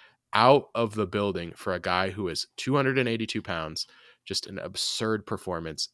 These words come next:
at his combine and pro day. What do you see when you throw on the tape? Is that, does athleticism shine through there as well?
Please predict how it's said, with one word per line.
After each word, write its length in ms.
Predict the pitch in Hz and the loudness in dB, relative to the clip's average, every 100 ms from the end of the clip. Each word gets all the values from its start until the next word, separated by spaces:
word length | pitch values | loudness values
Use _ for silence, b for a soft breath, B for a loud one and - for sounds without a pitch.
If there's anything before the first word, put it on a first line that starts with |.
| _ _ - | _ _ -8
at 240 | 90 87 - | -4 -2 -4
his 180 | 104 | -8
combine 500 | - 92 80 78 73 - | -6 -4 -4 -6 -8 -10
and 120 | 87 | -12
pro 220 | - 107 | -2 -2
day. 240 | 95 80 - B B B B | 0 -4 -6 B B B B
What 100 | 104 | 2
do 60 | 110 | 4
you 80 | 113 | 4
see 200 | - 104 | 2 0
when 120 | 98 | 0
you 60 | |
throw 160 | 90 98 | -2 -2
on 80 | 90 | -2
the 60 | |
tape? 280 | 85 87 - | -4 -6 -6
Is 140 | 85 - | -8 -4
that, 220 | 90 - | -6 -6
does 140 | 104 | -6
athleticism 640 | 98 - 101 95 101 98 95 | -6 -2 -4 -2 -4 -6 -4
shine 360 | - 90 90 | -2 -2 -4
through 220 | 85 90 87 | -4 -4 -4
there 200 | 82 85 | -4 -4
as 140 | 80 | -4
well? 260 | 80 85 | -6 -8